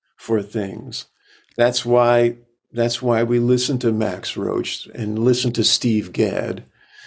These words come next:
and listen to, um, Elvin and Buddy and Tony to figure out what kind of choices did they make.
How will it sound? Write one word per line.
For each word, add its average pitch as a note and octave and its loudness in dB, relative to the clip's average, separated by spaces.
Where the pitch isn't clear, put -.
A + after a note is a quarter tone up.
and A2+ 2
listen B2 2
to, A2+ 2
um, G2 -4
Elvin A2+ 2
and G#2 0
Buddy G#2+ 2
and G2 -2
Tony G#2 -2
to A#2+ 0
figure C3 2
out A#2+ 2
what D3 2
kind F#3 -2
of F3 0
choices F3+ 0
did D#3+ -6
they F3 0
make. A#2 -6